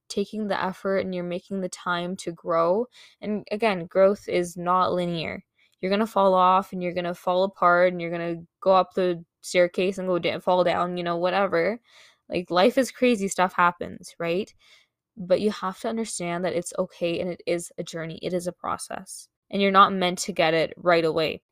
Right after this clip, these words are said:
And I think that, especially when you're starting on getting closer to the deen, it's very helpful to be in an environment that promotes that. So you wanna make sure that, you know, you have good friends, that your family members understand what you're trying to do and they're supportive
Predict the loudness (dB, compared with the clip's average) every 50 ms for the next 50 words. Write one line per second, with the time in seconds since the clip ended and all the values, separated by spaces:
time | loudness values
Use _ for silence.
0 | _ -2 -2 0 0 -2 -4 -4 -4 -2 0 0 2 2 0 -2 -4 -8 -12 -18
1 | -16 -14 -14 -6 -4 -4 -2 -2 -4 -4 -4 -4 -4 -4 -4 -6 -6 -10 -14 -14
2 | -4 -2 2 2 4 2 2 0 -2 -4 -6 -6 -6 -6 -4 -2 -2 -4 -4 -4
3 | -6 -6 -6 -6 -8 -8 -6 -6 -6 -6 -6 -6 -8 -6 -4 -4 -6 -6 -4 0
4 | 2 4 4 4 2 0 0 -2 -2 -2 -2 -6 -6 -4 -6 -6 -6 -6 -6 -6
5 | -4 -4 -6 -6 -6 -8 -8 -6 -6 -6 -4 -4 -4 -4 -4 -4 -6 -6 -8 _
6 | _ _ -20 -20 -20 _ _ _ -2 -2 -2 -4 -6 -6 -6 -4 -2 -4 -4 -4
7 | -6 -12 -8 -6 -2 -2 0 0 -2 -4 -6 _ _ _ _ _ _ _ _ -8
8 | -2 0 2 2 4 2 2 2 0 -2 -4 -4 -2 -2 0 0 0 0 0 -2
9 | -2 -4 -4 -4 -4 -4 -4 -4 -4 -4 -4 -4 -6 -8 -8 -8 -10 -12 -8 -4
10 | -2 0 0 0 0 -2 -2 -4 -4 -4 -4 -4 -4 -6 -4 -4 -4 -4 -2 -2
11 | -2 -4 -4 -4 -2 -4 -4 -4 -4 -4 -4 -4 -4 -4 -6 -6 -4 -4 -4 -4
12 | -4 -6 -6 -8 -8 -6 -4 -4 -4 -4 -6 -4 -4 -2 -2 -2 -2 -2 -4 -4
13 | -2 0 2 4 4 4 2 -2 -6 -10 -12 _ _ 2 2 4 4 2 0